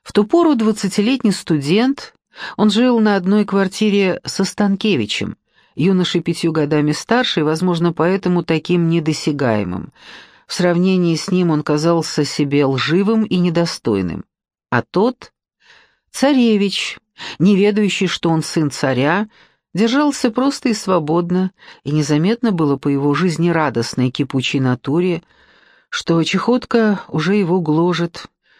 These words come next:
и он обречён на смерть в двадцать семь лет. Он и не подозревал тогда, что старший его товарищ был предводителем московского университетского кружка,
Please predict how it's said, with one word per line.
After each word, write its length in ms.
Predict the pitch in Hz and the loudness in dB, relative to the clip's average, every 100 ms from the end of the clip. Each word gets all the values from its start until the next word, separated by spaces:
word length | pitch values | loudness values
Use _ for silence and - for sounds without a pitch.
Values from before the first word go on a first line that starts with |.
| _ _ | _ _
и 100 | - | 0
он 160 | 165 214 | 2 2
обречён 680 | 196 170 139 - 180 202 196 _ | 2 0 0 0 2 0 -2 _
на 200 | - 131 | -4 -2
смерть 600 | 123 - 131 180 190 - - _ _ | -2 -2 0 0 -2 -8 -14 _ _
в 80 | - | -6
двадцать 480 | 123 135 160 - 175 | 0 0 0 -4 -6
семь 320 | - 147 151 | -4 -4 -2
лет. 380 | 123 127 127 - - _ _ _ _ _ _ _ | -2 -2 -4 -12 -20 _ _ _ _ _ _ _
Он 220 | 202 233 | 0 2
и 80 | 226 | 2
не 160 | 220 | 0
подозревал 720 | 214 202 190 170 165 160 202 | 0 0 0 0 0 2 0
тогда, 520 | 220 147 117 113 92 - - - - - | 0 -2 0 0 -2 -6 -20 -20 -20 -18
что 220 | - - | -12 -6
старший 420 | 160 - 269 - 233 | -4 0 0 0 0
его 140 | 202 | 0
товарищ 640 | 202 170 170 208 233 - - - - - | 0 0 0 0 -2 -4 -8 -14 -18 -2
был 200 | 156 208 | 0 0
предводителем 760 | 247 214 202 175 208 233 220 | 0 0 0 0 0 0 0
московского 720 | 202 175 - 185 185 - - 196 | 0 -2 -4 -4 -4 -4 -2 0
университетского 880 | 185 156 135 - 123 151 - 185 160 | 2 0 -2 -6 -2 -4 -2 -4 -4
кружка, 640 | - 127 - - 151 180 | -4 -4 -4 -2 0 -2